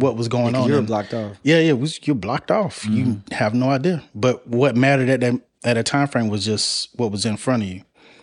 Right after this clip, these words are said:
Speaker 1: So your family is in front of you, and that's what matters. Everything outside of that, nah, it, it shit don't matter.
Speaker 2: See, I appreciate that answer 'cause, you know, I told my brother the same thing 'cause he likes to reach back into, like, I, I don't know how else to put this, but, like, into, like, the hood, right?
Speaker 1: <clears throat>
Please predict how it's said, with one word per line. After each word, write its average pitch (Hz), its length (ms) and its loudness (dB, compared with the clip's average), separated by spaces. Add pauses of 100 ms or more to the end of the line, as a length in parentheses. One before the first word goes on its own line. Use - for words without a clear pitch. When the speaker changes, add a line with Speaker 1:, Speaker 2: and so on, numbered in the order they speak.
(100)
Speaker 1:
So 104 280 -4
your 101 140 -4
family 131 360 2
is 98 100 -4
in 101 100 -6
front 104 240 -6
of 101 60 -4
you, 98 220 -10
and 98 100 -12
that's - 160 -8
what - 140 -8
matters. 110 340 -4
Everything 104 320 -6
outside 113 380 -4
of 113 60 -6
that, 117 220 -6 (720)
nah, 98 120 -12
it, 101 140 -10 (100)
it - 80 -8
shit 101 160 -6
don't 95 160 -8
matter. 98 240 -12 (460)
Speaker 2:
See, 160 100 0
I 180 60 4
appreciate 160 440 0
that 110 160 0
answer 104 320 -4
'cause, 117 300 -4
you 131 100 -4
know, 117 140 0
I 139 80 0
told 160 180 -2
my 147 100 0
brother 127 260 2
the 113 100 -2
same 120 240 -2
thing 123 160 -6
'cause 107 120 -8
he 165 120 -2
likes 147 300 0
to 123 140 -4
reach 117 300 -2
back 107 400 -2 (440)
into, 127 320 -2
like, 104 440 -4 (540)
I, 139 200 0
I 151 40 2
don't 151 100 2
know 143 80 2
how 139 120 2
else 127 140 0
to 123 80 -6
put 139 200 -2
this, 110 120 -6
but, 120 140 -4
like, 117 200 -2
into, 127 300 -4
like, 117 220 -2
the 110 100 -4
hood, 107 380 -4
right? 113 200 -2
Speaker 1:
<clears throat> - 360 -6